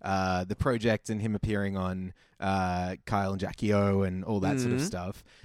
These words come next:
Speaker 1: And, and at this point, it really starts getting into people's personal speculation about his, like, mannerisms and that sort of thing. Um,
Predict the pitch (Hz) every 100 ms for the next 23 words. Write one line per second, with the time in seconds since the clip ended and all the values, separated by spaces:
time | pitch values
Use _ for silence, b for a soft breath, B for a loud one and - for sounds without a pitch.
0 | b 143 156 156 160 160 165 165 143 185
1 | - 170 143 131 117 113 107 117 104 -
2 | 107 98 95 92 104 - 101 98 98 -
3 | 107 104 98 - 95 - 92 90 - 92
4 | 82 85 82 90 87 82 85 80 - -
5 | b b 107 107 101 95 98 92 92 90
6 | - 92 90 - 80 76 98 b b b
7 | - 90 82 80 80